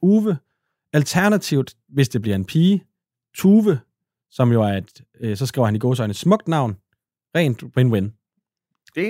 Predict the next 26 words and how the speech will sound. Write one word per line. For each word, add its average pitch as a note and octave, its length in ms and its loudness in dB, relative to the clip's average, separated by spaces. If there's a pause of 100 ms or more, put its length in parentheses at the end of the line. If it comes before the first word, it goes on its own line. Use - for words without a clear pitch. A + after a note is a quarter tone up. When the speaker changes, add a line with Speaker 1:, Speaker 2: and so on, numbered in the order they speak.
Speaker 2:
er A#2+ 80 0
Speaker 1:
Øh. G#2+ 60 2
Speaker 2:
nogle, C3+ 240 0
det G3 60 -2
er G3+ 40 -2
nogle E3 140 0
gode A3+ 420 -2
bud. D#3 220 -8 (440)
Speaker 1:
Og B2+ 100 0
det B2 80 0
sjove F#3 300 0
er, C3 40 0
at B2 120 -6
den C3 120 -4
anden F3 320 -2
er C#3+ 100 -4
sådan D3+ 200 -4
lidt A3+ 160 -4
i G3 40 -8
forlængelse F#3+ 500 -2
af A#2+ 100 -2
det. G#2+ 100 -4 (400)
Øhm, G#2 800 0 (160)
han E3+ 220 -6
skriver E3 340 0
nemlig, G#2+ 380 0